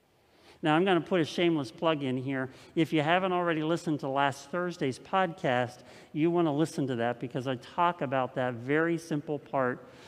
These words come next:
of how we begin to change and reset our lives. And it begins by understanding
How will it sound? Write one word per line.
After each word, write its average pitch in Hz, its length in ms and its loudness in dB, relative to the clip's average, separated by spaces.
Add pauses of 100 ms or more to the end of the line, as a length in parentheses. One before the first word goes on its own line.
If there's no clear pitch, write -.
(140)
of 131 120 -2
how 170 320 0
we 170 200 -2
begin 143 500 -2
to 135 140 -8
change 139 640 -4
and 117 160 -6
reset 143 400 0
our 123 180 0
lives. 123 600 -2 (360)
And 139 140 0
it 127 80 -6
begins 156 560 2
by 147 180 2
understanding 139 800 -2